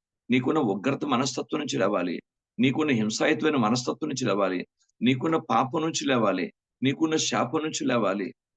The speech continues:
నీవు క్రైస్తవుల మీద ఉన్న వ్యతిరేకత నుంచి నీ దగ్గర లేవాలి."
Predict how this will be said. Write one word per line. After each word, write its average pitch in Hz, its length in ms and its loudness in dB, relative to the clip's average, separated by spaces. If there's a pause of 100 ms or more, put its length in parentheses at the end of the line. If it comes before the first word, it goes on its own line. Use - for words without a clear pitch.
(140)
నీవు 160 460 2
క్రైస్తవుల 139 400 0
మీద 170 180 -4
ఉన్న 165 120 0
వ్యతిరేకత 151 560 -4
నుంచి 131 280 -10
నీ 123 120 -2
దగ్గర 127 200 -6
లేవాలి." 101 420 -4